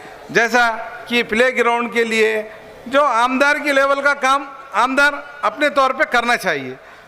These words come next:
तो अभी तक जो भी आमदार चुन के आ रहे, वो अपने एरिया से चुन के आ रहे, पर अपना काम करने के लिए उन्होंने चुन के नहीं,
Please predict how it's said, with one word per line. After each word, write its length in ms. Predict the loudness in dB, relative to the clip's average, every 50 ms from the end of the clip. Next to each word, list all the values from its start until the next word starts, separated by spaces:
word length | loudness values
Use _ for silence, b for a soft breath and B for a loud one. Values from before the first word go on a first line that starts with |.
| B B
तो 60 | 0 0
अभी 260 | 2 2 0 0 0
तक 160 | 0 0 0
जो 200 | 0 0 0 0
भी 100 | 2 2
आमदार 360 | 2 2 2 2 0 -2 -2
चुन 280 | -2 -4 -6 -6 -6 -4
के 120 | -2 0
आ 140 | 2 2 2
रहे, 160 | 2 0 -2 -4 -6 -12 B B B B B
वो 80 | 0
अपने 300 | 2 2 0 -2 -2 -2
एरिया 300 | 0 0 0 0 -2 -2
से 140 | -2 -4 -6
चुन 220 | -6 -6 -6 -4 -2
के 100 | 0 0
आ 100 | 0 0
रहे, 140 | 0 -2
पर 180 | -2 -2 0 0
अपना 260 | 0 0 0 0 0
काम 280 | 0 2 0 0 0 0
करने 280 | 0 -2 -2 0 -2 -4
के 120 | -4 -4
लिए 140 | -2 0 0
उन्होंने 260 | 0 0 0 -2 -4
चुन 140 | -4 -6 -6
के 160 | -4 -4 -4
नहीं, 100 | -4 -6